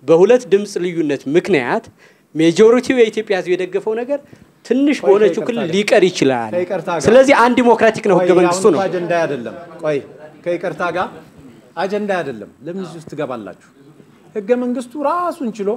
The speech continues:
Speaker 2: ውይይት ይፈልጋል። እዛ ውስጥ አትግቡ።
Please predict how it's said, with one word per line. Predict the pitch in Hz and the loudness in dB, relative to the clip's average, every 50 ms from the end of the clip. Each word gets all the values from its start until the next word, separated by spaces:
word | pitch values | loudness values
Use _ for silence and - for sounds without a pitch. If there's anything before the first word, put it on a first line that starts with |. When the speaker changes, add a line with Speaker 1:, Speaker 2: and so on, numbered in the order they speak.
| - - _ - | -8 -12 _ -12
Speaker 2:
ውይይት | 151 147 151 147 139 - | -8 -6 -6 -6 -6 -10
ይፈልጋል። | 120 - 110 85 80 82 - - _ 120 120 113 104 104 - - - - - - - - _ _ _ _ - | -12 -16 -18 -18 -18 -20 -20 -20 _ -20 -20 -18 -18 -18 -18 -20 -20 -20 -20 -20 -20 -20 _ _ _ _ -10
እዛ | 170 175 185 220 240 | -8 -4 0 0 0
ውስጥ | 254 240 - - | 0 -2 -2 -2
አትግቡ። | 190 196 196 233 208 165 131 | -2 -2 0 -2 -6 -8 -8